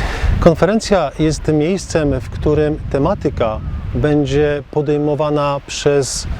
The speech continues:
znakomitych wykładowców. Jednym z nich jest znany profesor De Barbaro z, e, Uniwersytetu, e, Jagiellońskiego, który podejmie tematykę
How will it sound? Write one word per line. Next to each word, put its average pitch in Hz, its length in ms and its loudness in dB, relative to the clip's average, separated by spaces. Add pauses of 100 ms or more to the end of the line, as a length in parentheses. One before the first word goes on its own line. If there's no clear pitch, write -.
(120)
znakomitych 156 760 2 (100)
wykładowców. 131 880 -2 (600)
Jednym 131 260 6
z 120 80 2
nich 160 400 0
jest 113 380 -2
znany 135 640 0
profesor 131 560 0
De 131 120 0
Barbaro 135 500 -2 (440)
z, 127 300 2
e, 135 800 -4
Uniwersytetu, 143 840 2 (260)
e, 127 300 2
Jagiellońskiego, 143 800 0 (560)
który 175 420 2
podejmie 180 360 2
tematykę 160 880 -2